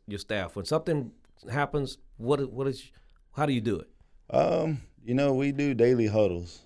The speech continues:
Speaker 2: and so we, we talk about it amongst each others and things to see what we can get done. I try to have the game plan and the mindset and the game plan already, uh, kinda approachable for them,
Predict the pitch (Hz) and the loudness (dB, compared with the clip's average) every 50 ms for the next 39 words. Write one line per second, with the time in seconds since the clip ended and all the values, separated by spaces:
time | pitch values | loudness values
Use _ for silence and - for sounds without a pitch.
0 | - - - 98 95 92 92 92 - 101 98 98 95 98 98 98 98 104 104 - | -20 -12 -8 -8 -6 -6 -6 -6 -2 0 0 0 0 0 -2 -4 -4 -6 -6 -8
1 | - - 107 107 104 - 110 107 110 110 - 104 98 98 101 101 98 95 95 92 | -8 -6 -6 -6 -6 -4 -2 -2 -2 -2 -4 -4 -2 0 0 0 0 0 -2 -2
2 | 90 90 90 90 92 - 98 87 - - 98 92 92 92 92 92 85 87 85 85 | -4 -6 -8 -10 -10 -12 -14 -12 -8 -6 -4 -4 -2 -4 -4 -6 -8 -8 -8 -6
3 | 95 92 95 92 85 87 82 - - 98 95 92 90 90 85 87 92 87 - 92 | -6 -6 -6 -6 -6 -8 -10 -8 -8 -8 -8 -6 -6 -8 -8 -8 -10 -10 -10 -10
4 | 90 87 90 87 82 90 87 90 90 90 90 87 90 98 104 101 - - 117 113 | -8 -8 -8 -6 -6 -6 -6 -6 -6 -8 -6 -2 -2 0 -2 -2 -2 0 0 0
5 | 110 110 101 98 104 104 101 98 92 87 87 92 - 95 90 92 92 92 98 98 | 0 0 0 0 0 0 0 0 -2 -4 -8 -12 -12 -10 -8 -6 -6 -6 -6 -6
6 | 90 90 98 98 98 98 98 95 92 90 90 90 87 87 90 87 87 87 90 - | -8 -8 -8 -6 -6 -6 -6 -6 -6 -6 -6 -6 -6 -6 -8 -8 -10 -12 -14 -16
7 | - _ - _ _ - - - 95 101 98 92 - 104 101 95 95 90 85 82 | -20 _ -20 _ _ -12 -6 -4 -2 -2 -2 -2 -2 0 0 0 0 -2 -4 -4
8 | 82 92 95 98 98 95 - 98 95 92 90 90 87 - - - - 90 90 92 | -4 -4 -4 -4 -6 -8 -8 -8 -6 -6 -6 -6 -8 -8 -10 -8 -4 -2 0 0
9 | 95 95 92 92 90 87 - - - - - - _ - 98 95 92 87 85 80 | 2 0 0 0 -2 -4 -8 -12 -20 -20 -20 -20 _ -6 -4 -2 -2 -2 -2 -4
10 | 78 80 80 76 - - - _ _ _ - - - - 110 107 101 92 85 76 | -6 -10 -12 -16 -20 -20 -20 _ _ _ -20 -20 -12 -8 -4 -2 -2 -2 -2 -2
11 | - 98 101 101 - - 98 92 104 101 90 - - 107 107 104 95 107 107 110 | 0 0 -2 0 -2 -4 -4 -4 -4 -4 -4 -4 -2 0 0 0 0 -2 -2 -2
12 | 107 107 104 - | -4 -4 -6 -8